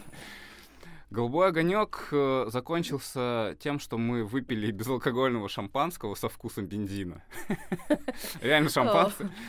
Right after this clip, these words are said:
Speaker 1: Где-то купили шампанское, ну, безалкогольное. Щас тенденция, знаешь, в тусе как бы пить безалкогольное пиво. Выпили, значит, безалкогольного <laughs> шампанского, реально со вкусом бензина и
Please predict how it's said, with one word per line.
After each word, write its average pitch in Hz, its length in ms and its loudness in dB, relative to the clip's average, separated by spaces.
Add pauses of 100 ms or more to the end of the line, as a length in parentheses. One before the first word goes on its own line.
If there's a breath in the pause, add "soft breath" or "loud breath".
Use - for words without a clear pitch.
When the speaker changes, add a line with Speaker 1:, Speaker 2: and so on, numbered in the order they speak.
(140)
Speaker 1:
Где-то 156 200 4
купили 156 260 0
шампанское, 147 560 2
ну, 190 80 6
безалкогольное. 135 640 4
Щас - 180 -2
тенденция, 120 540 2
знаешь, 107 300 -2
в - 120 -14
тусе 117 280 -6
как 90 180 -8
бы 87 140 -10
пить - 440 -10
безалкогольное 95 800 -4
пиво. 135 380 -6
Выпили, 117 440 -2
значит, 104 340 -2
безалкогольного 107 960 -4
<laughs> - 0 -
шампанского, 107 640 -4
реально 101 240 -2
со - 120 -12
вкусом 95 440 -10
бензина 95 680 -6
и 82 280 -8